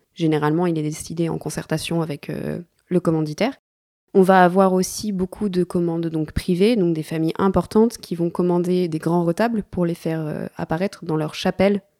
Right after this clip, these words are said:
privée, dans les églises. On a encore beaucoup d'églises à Florence aujourd'hui, euh, qui portent le nom de la famille à qui appartenait la chapelle, et avec le retable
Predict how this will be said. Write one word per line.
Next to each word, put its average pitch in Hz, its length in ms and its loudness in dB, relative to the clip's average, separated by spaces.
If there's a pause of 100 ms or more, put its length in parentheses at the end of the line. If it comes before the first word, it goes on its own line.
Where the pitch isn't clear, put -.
(160)
privée, 190 320 2
dans 175 180 4
les 180 200 6
églises. 190 340 2 (640)
On 170 100 2
a 151 60 0
encore 156 240 0
beaucoup 165 220 -4
d'églises 175 320 -2
à 170 80 -2
Florence 160 420 -4
aujourd'hui, 165 480 -2
euh, 156 60 -6 (380)
qui - 100 -6
portent - 300 -2
le 160 120 0
nom 175 240 2 (720)
de 165 60 -2
la 147 80 -2
famille 160 340 -2
à 165 80 -6
qui - 140 -6
appartenait - 400 -4
la 165 60 -8
chapelle, 202 360 -4 (720)
et 180 240 4
avec 160 300 -4
le 151 200 -6
retable 170 460 -6